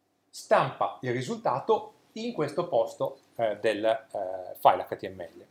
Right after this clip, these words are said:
Eh, in generale, tra l'altro, l'inclusione degli script molto spesso non si trova nel codice, ma viene messa dentro le head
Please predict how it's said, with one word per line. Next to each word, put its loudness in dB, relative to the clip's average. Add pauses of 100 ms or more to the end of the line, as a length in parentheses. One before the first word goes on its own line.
(840)
Eh, 8 (380)
in 0
generale, 10
tra 6
l'altro, 8 (800)
l'inclusione 8
degli 6
script 6
molto 8
spesso 2
non 2
si -4
trova 12
nel 6
codice, 6
ma -2
viene -2
messa 0
dentro -4 (4000)
le 6
head 8